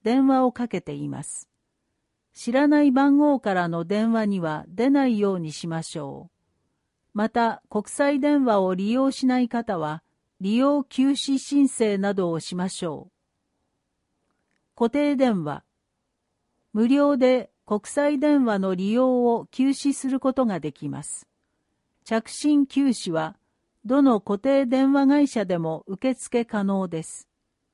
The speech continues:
国際電話不取扱受付センタ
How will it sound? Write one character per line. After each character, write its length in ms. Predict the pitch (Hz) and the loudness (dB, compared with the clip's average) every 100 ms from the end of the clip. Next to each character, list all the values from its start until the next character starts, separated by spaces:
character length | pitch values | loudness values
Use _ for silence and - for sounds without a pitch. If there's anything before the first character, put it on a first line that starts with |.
| _ _ _ _ _ _ _ _ _ | _ _ _ _ _ _ _ _ _
国 200 | 220 220 | -4 -4
際 400 | - 277 277 262 | -2 0 2 2
電 320 | 285 262 190 | 2 2 0
話 260 | 170 165 - | 0 -2 -6
不 160 | - - | -16 -2
取 360 | 277 285 269 | 0 2 2
扱 460 | 262 262 - - 220 208 - | 0 -2 -6 -2 0 -2 -4
受 300 | 185 220 262 | -4 -2 -4
付 320 | - - 240 | -4 -2 -2
セ 220 | - 220 | -2 -4
ン 100 | 170 | -6
タ 500 | - 135 131 135 160 | -8 -10 -10 -12 -16